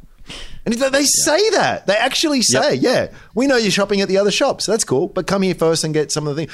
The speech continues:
Speaker 1: 'Cause, 'cause we're not gonna offer all of that other stuff.
Speaker 2: Yep.
Speaker 1: A-, and you can imagine that there'd be someone there going, "Well, when we look around the, the landscape, we notice that Coles and Woolies have these in-house bakeries and they do this and they do that. Maybe we should do that as well." And, and,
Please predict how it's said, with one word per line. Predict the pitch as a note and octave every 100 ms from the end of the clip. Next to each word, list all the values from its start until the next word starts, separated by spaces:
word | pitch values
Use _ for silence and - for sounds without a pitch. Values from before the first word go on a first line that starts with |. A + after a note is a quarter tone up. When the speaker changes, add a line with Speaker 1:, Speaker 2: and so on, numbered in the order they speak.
| -
Speaker 1:
'Cause, | G3 - - -
'cause | G3+ F3
we're | G3+
not | A#3+ G3+
gonna | F#3 F#3
offer | E3 D#3 D#3
all | C3 A#2+
of |
that | A2 G#2
other | G2
stuff. | G2+ - F2 - - - - - _ _ _ _
Speaker 2:
Yep. | - -
Speaker 1:
A-, | F3+ F#3
and | F#3
you | G3
can | A3
imagine | G#3 G3 A#3+ A#3
that | A3 F#3+
there'd | F3+ D#3
be | D#3
someone | - F3 F#3 F3 D#3+ D#3
there | - D3
going, | C#3 C#3 C3+ C3+ - - - -
"Well, | F#3+ G#3 G3+ G3
when | G3+
we | A#3
look | A#3+ G3
around | F#3 F3
the, | D#3 D3+
the | C#3+
landscape, | C#3 D#3+ G#3+ - C#3+ A#2 -
we | D3
notice | F3+ G3 -
that | C#3
Coles | D#3 D#3 E3+ D3+
and | D3+ C3+
Woolies | C#3+ D3 C3+
have | C#3 C3
these | C3+ A#2+
in-house | C3+ B2+ A#2+
bakeries | - D#3+ D#3+ D#3+ D3+ C3+
and | B2+
they | B2
do | A#2
this | A#2 F3 F3 D3+
and |
they | C3
do | A#2
that. | A#2 D3 C#3+
Maybe | E3+ F3
we | D3+
should | D3 D#3
do | D3
that | C3+ B2
as | A2+
well." | C#3+ C#3
And, | B2+
and, | C3+ C3